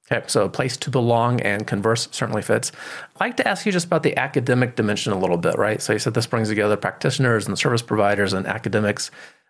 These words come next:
And I remember having this conversation with a few people that frankly spoke about the academic part in not, not a, the best light, because they, they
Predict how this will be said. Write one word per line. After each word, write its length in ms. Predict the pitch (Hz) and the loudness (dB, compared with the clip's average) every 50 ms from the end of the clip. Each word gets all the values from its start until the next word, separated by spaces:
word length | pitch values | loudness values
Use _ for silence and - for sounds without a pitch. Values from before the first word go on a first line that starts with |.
| _ - | _ -6
And 120 | - - 123 | -2 0 2
I 40 | |
remember 380 | 135 143 151 160 175 196 190 180 | 2 2 4 4 4 4 2 2
having 240 | 151 156 156 151 156 | 2 2 2 2 2
this 120 | 139 147 | 2 2
conversation 500 | - 156 143 139 127 - 139 120 - 131 | 0 0 0 0 2 0 0 2 2 2
with 120 | 120 - - | 2 2 0
a 60 | 110 | -2
few 220 | - - 131 127 | -2 0 -2 -2
people 400 | 120 - - 120 120 - 113 110 | 0 0 -2 0 2 2 2 4
that 160 | 104 110 - | 4 2 0
frankly 500 | - 123 120 120 120 - 120 107 104 98 - - - - _ _ | 0 -2 -2 -2 0 0 0 0 0 -2 -8 -14 -20 -20 _ _
spoke 440 | - - - - - 135 139 139 - | -10 -10 -6 0 0 0 0 0 0
about 240 | 117 113 110 107 - | 0 0 0 0 0
the 200 | 113 107 110 - | -2 -4 -2 -2
academic 680 | - 113 117 117 - 120 120 127 113 110 110 113 - - | 0 -2 0 0 -2 -2 0 0 2 2 0 0 -4 -6
part 540 | - - 101 92 95 - - - - - - - | -4 -2 -2 -2 -2 -2 -2 -6 -6 -6 -6 -2
in 420 | 117 104 104 98 98 104 113 113 - | 0 0 2 2 2 0 0 -2 -2
not, 260 | 123 120 117 - 127 | -2 -2 -2 -2 0
not 380 | 117 120 139 - - - - 143 | 0 0 0 -2 -6 -4 0 2
a, 360 | 120 104 101 101 101 101 - | 2 4 4 2 2 0 0
the 140 | 127 123 - | -2 -2 0
best 320 | - 107 - - - - | 0 0 0 0 -2 -2
light, 340 | 107 92 85 - - - - - - - - _ _ _ | -2 -2 -2 -4 -8 -14 -18 -18 -20 -20 -20 _ _ _
because 520 | - - 98 - - 113 110 101 98 101 120 | -4 -4 -2 0 0 0 0 0 -2 -4 -2
they, 160 | - 110 104 | 0 0 0
they 220 | - 110 107 104 | 2 2 2 2